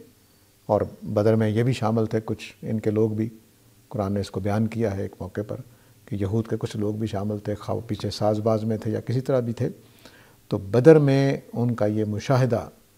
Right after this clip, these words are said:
सबका था कि कल हमने तीन सौ तेरह देखे हैं, अगले दिन हमने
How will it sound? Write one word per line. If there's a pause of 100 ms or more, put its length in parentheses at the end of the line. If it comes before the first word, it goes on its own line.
(180)
सबका
था (1080)
कि (400)
कल
हमने
तीन
सौ
तेरह
देखे
हैं, (600)
अगले
दिन
हमने